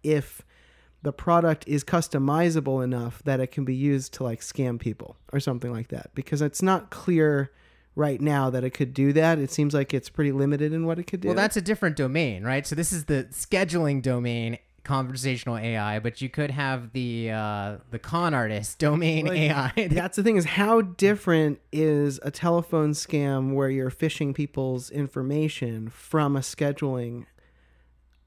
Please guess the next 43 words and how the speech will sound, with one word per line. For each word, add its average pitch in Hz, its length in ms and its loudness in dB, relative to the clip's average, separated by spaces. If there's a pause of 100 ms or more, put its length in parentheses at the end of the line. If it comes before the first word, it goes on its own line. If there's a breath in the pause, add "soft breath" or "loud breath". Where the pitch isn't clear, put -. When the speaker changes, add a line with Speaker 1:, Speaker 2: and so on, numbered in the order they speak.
(240)
Speaker 1:
event? 131 580 -4 (140)
It's 143 180 -4
not 202 220 2
that 147 580 0
different. 135 520 0
I 160 100 4
don't 202 140 6
know 185 60 6
how, 151 560 2
uh, 151 320 -2
again, 147 260 2
I 147 40 2
don't 151 120 0
know 147 100 0
how, 135 300 -2
like, 127 360 -6 (340 soft breath)
I'm 143 140 -2
pretty 170 200 2
sure 151 240 2
this 135 180 0
doesn't 143 260 2
have 139 280 -2
any 131 180 0
customizable 135 720 -4
things. 120 300 -4
You 120 80 -4
just 123 200 -6
say, 120 280 -2 (400 soft breath)
"Make 139 180 -4
me 143 140 2
a 127 60 0
haircut 135 340 2
appointment 135 360 -2
at 123 80 -4
ten 131 220 -2
A 127 100 0
M," 127 160 -2
and 120 100 -6
it 113 100 -8
does 127 180 0
Speaker 2:
Mm-hmm. 101 100 -8
Speaker 1:
that. 101 120 -10 (480 loud breath)
But 131 340 -2